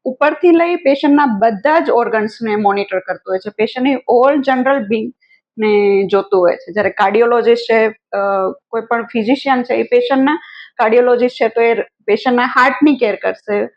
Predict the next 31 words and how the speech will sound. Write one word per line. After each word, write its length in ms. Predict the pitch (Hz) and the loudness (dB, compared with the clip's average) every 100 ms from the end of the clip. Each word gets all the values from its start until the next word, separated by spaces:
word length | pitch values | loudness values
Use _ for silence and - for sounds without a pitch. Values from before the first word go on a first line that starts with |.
| _ _ 220 | _ _ -6
નેફ્રોલોજિસ્ટ 720 | 226 226 247 247 226 240 - | -6 0 0 2 0 -2 -2
છે 60 | 226 | 0
તો 120 | 233 | 0
એ 60 | |
કિડનીની 560 | 226 254 208 247 254 233 | 0 -2 -2 0 0 -2
કરશે, 580 | 214 214 - 196 202 214 | -2 -4 -4 -4 -2 -2
રેસ્પિરેટરી 580 | 202 - 254 240 240 247 | -2 -4 -2 -2 0 0
મેડિસિન 460 | 233 226 247 240 | 0 -2 -4 -6
છે 120 | 240 | -6
તો 140 | 233 254 | 0 2
એ 140 | 254 254 233 | 2 0 -2
લંગ્સનું 560 | 240 262 285 240 214 | 0 2 0 -2 -4
જોશે. 280 | 175 170 170 _ _ - - | -6 -10 -16 _ _ -20 -6
જ્યારે 180 | 226 254 | -2 0
એક 60 | 254 | 0
ઇન્ટેન્સિવિસ્ટ 800 | 247 247 285 320 330 330 339 339 | 0 2 2 0 2 2 0 0
એવું 200 | 320 311 | 0 0
છે 140 | 311 | 0
કે 100 | 320 | 0
જે 120 | 311 320 | 0 0
પેશન્ટને 440 | 285 285 302 311 | -2 0 4 4
ફુલ્લી 440 | 311 - 320 311 | 2 -2 0 2
ઓબ્ઝર્વ 360 | 294 208 185 196 | 2 0 -2 -2
કરશે, 300 | 190 196 - | -2 -6 -8
પેશન્ટના 420 | - 196 220 214 | -8 -8 -4 -2
બ્લડ 280 | 196 202 214 | 0 0 0
રિપોર્ટ, 360 | 226 226 220 220 | -2 0 -4 -4
પેશન્ટની 440 | 190 - 220 220 | -10 -10 -6 -4
જનરલ 360 | 190 214 220 226 | -2 0 0 -2
કન્ડિશન 480 | 226 220 220 214 | -4 -6 -8 -8
ઉપરથી. 480 | 196 190 - - 175 | -10 -10 -18 -16 -16